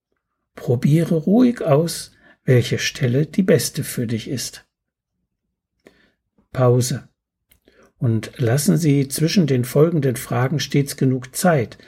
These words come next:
damit Ihr Kind in sich hineinspüren kann. Aber es soll still bleiben und nicht antworten. In welcher Haltung bist du dort?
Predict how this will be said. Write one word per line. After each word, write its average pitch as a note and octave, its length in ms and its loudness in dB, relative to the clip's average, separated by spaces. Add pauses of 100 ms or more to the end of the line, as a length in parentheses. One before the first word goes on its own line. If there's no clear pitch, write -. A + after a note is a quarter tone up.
(260)
damit D3 300 4
Ihr D3 100 4
Kind G3+ 320 2
in E3 160 0
sich D#3 220 -2
hineinspüren C#3 960 -2
kann. - 360 -8 (560)
Aber C#3+ 420 2
es C#3+ 180 0
soll E3+ 180 2
still F#3 400 2
bleiben A2+ 460 -4
und C3 400 -6
nicht - 500 -2
antworten. B2 540 -6 (2250)
In D#3 220 2
welcher D#3 380 2
Haltung D#3 500 0
bist - 280 -6
du C#3 80 -8
dort? - 480 -6